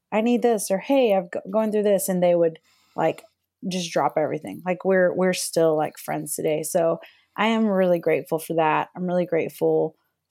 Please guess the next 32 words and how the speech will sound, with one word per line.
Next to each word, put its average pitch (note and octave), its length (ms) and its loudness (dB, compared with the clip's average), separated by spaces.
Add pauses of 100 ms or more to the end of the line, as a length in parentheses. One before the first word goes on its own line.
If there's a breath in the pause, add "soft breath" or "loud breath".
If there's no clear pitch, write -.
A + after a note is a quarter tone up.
(120)
for D3+ 600 0 (140)
the F#3 120 0
relationships D#3+ 720 -2
that - 140 -6
came E3 240 -4
out D#3 160 -2
of D3+ 60 -2
that. D#3 380 -2
And B3+ 200 2
we're G#3+ 160 2
all A3 160 4
s-, - 220 -6
like, F#3+ 240 0
today F#3+ 500 0
questioning, E3+ 640 -2
like, D#3 380 -4
what F#3 220 0
is C4+ 240 0
faith? D3 320 -4
Like, E3+ 120 0
some G#3+ 200 0
of G#3+ 80 0
them, G3 160 2
it's F3+ 160 -4
funny G3+ 200 -2
'cause E3+ 200 -6
some G3 120 -2
of G3+ 120 -2
them F#3+ 120 -2
are D#3 100 -2
pastors' D#3 640 -4
wives D#3 460 -2